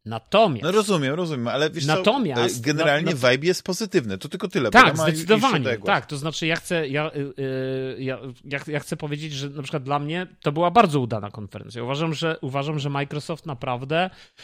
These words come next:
Speaker 1: y, przywrócił wiarę, że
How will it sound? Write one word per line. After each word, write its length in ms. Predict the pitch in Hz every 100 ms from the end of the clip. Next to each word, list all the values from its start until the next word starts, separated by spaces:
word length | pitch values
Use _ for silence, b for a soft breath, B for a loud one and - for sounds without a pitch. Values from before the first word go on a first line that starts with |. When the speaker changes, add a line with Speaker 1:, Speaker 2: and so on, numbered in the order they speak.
| B B B 147
Speaker 1:
y, 20 | 131 135 135 135 135 _ _ _ _ _ _ _ _ _ _ _ _ -
przywrócił 760 | - 175 143 180 220 - 175
wiarę, 680 | 123 139 160 170 175 180 185 b b b -
że 180 | 110